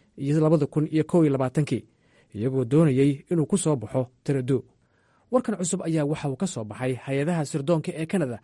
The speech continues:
sida ay baahiyeen wargeyska The Globe and Mail iyo telefishinka Global Television. Xukuumadda Beijing ayaa si xooggan u beenisay dhammaan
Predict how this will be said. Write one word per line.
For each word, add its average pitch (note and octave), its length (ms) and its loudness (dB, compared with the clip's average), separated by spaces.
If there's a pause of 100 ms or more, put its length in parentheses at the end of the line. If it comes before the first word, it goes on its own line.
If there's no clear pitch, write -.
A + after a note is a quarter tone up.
(200)
sida G#3+ 260 -2
ay E3+ 100 0
baahiyeen E3 640 2
wargeyska D#3 720 2 (100)
The D3 80 -4
Globe D#3+ 520 4
and E3 140 -2
Mail D#3+ 220 2 (680)
iyo D3 540 0
telefishinka D#3 680 -2
Global C#3+ 380 0
Television. C3 500 -2 (400)
Xukuumadda C3+ 440 0
Beijing C3+ 380 2
ayaa C#3+ 220 2
si F#3 140 -2
xooggan D3 460 2
u G#3 60 4
beenisay C#3 560 0
dhammaan D#3 420 2